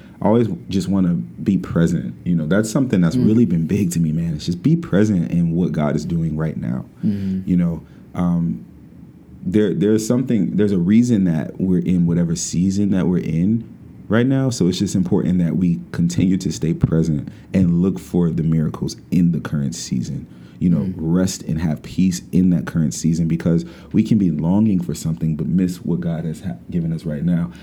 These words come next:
Speaker 2: Wow.
Speaker 1: I was listening to someone, and obviously I don't have children, but they were talking about how when their kids were little, they were, um, they used to complain, like, "Oh, I wish they could cook their own food," or, "I wish they could
Speaker 2: Mm-hmm.
Speaker 1: wash their own clothes." And then when they were able to do that,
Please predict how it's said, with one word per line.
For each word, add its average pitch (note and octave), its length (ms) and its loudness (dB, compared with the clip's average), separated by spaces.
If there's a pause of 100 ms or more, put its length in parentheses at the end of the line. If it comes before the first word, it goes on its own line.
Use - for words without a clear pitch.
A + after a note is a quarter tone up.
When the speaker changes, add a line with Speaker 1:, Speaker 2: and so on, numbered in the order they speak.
(100)
Speaker 2:
Wow. F#2+ 200 0
Speaker 1:
I - 20 2
was G2 160 -2
listening F#2+ 280 0
to F2 140 -2
someone, E2+ 540 0
and D#2+ 100 -4
obviously E2+ 360 0
I F2+ 80 -2
don't F2 120 -4
have D2+ 140 -6
children, E2+ 320 -2
but D#2+ 100 -4
they F2 80 0
were F#2+ 100 -2
talking E2+ 380 0
about E2 240 -2
how E2 200 -4 (280)
when F2 140 2
their E2+ 100 2
kids F#2+ 340 0
were D#2+ 120 0
little, F2 340 2 (420)
they F#2+ 240 0
were, F2 320 2
um, D#2+ 220 -2
they F#2 120 2
used G2 160 0
to F2 60 0
complain, F#2 460 2
like, E2+ 100 -2
"Oh, F#2 100 -4
I G2+ 40 -2
wish A2 220 0
they G2 80 0
could F#2 100 0
cook F2+ 180 -4
their F#2+ 140 -2
own C3+ 160 0
food," F#2+ 260 -2
or, F2 80 -2
"I F#2 40 -2
wish A2 160 2
they G2+ 60 0
could F#2+ 100 2
Speaker 2:
Mm-hmm. F#2 80 -2
Speaker 1:
wash G2+ 180 -6
their G2+ 160 -4
own C3+ 140 0
clothes." E2+ 240 -2
And E2+ 120 0
then G2 100 2
when F#2 100 2
they F2+ 60 2
were F2+ 100 2
able G2 240 2
to F2 120 0
do A#2+ 200 2
that, F#2 320 -2